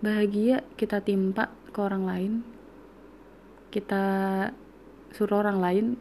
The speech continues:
untuk menanggung kebahagiaan kita? Kan nggak gitu, ya nggak? Eh, s-, segitu aja kali ya podcast hari ini. Kita lanjut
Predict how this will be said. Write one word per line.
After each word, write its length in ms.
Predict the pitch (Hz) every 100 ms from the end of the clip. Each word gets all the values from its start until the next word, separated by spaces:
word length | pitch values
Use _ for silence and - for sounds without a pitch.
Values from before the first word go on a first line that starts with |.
| 220
untuk 260 | 196 202 -
menanggung 480 | 196 196 196 196 190
kebahagiaan 500 | 190 190 185 196 185
kita? 380 | 185 170 214 233 -
Kan 220 | - 262 240
nggak 160 | -
gitu, 480 | 190 170 170 - 180 - - - -
ya 160 | 220 202
nggak? 180 | - - - - - - - - - - - - - - - - - - - - - - -
Eh, 960 | 214 214 214 214 214 214 214 214 214 214 214
s-, 240 | - - - - - -
segitu 320 | - 208 208
aja 320 | 208 202 196 226
kali 400 | 277 269 262 285
ya 80 | 285 - - - - -
podcast 400 | 220 - 220 -
hari 240 | 220 233
ini. 320 | 220 226 254 - - - - - - - - - - - - - - - - - - - - - -
Kita 480 | 220 - 226 220 220
lanjut 400 | 220 220 220